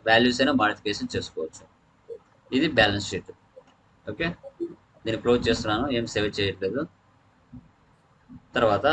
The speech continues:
స్టాక్ సమ్మరీకి వస్తున్నాను. స్టాక్ సమ్మరీ Alt ఎఫ్ వన్ ఇస్తున్నాను, ఎక్స్పాండ్ అవుతుంది. So తర్వాత కాన్ఫిగర్లోకి వెళ్ళి show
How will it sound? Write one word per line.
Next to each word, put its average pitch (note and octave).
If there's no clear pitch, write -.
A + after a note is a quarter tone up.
స్టాక్ B2+
సమ్మరీకి B2
వస్తున్నాను. F2+
స్టాక్ -
సమ్మరీ A2+
Alt A2
ఎఫ్ G#2+
వన్ A2
ఇస్తున్నాను, G#2+
ఎక్స్పాండ్ G#2
అవుతుంది. A2
So -
తర్వాత B2
కాన్ఫిగర్లోకి B2
వెళ్ళి G#2+
show C#3+